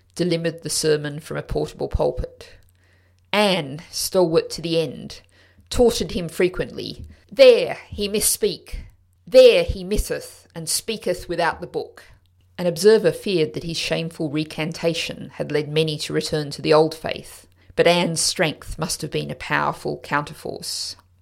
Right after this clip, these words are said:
In Newgate, Anne had written a ballad that might have been her epitaph. Like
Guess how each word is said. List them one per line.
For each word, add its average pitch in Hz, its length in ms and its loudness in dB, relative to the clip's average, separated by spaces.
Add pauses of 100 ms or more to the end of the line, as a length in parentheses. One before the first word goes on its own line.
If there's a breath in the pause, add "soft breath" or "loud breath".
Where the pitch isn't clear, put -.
In 196 100 -2
Newgate, 202 600 2 (140)
Anne 185 280 0
had 156 180 -6
written 156 240 0
a 151 60 -6
ballad 147 420 2
that - 140 -6
might 156 220 -2
have 147 100 -10
been 151 160 -6
her 151 160 0
epitaph. - 840 -8 (240)
Like 214 360 2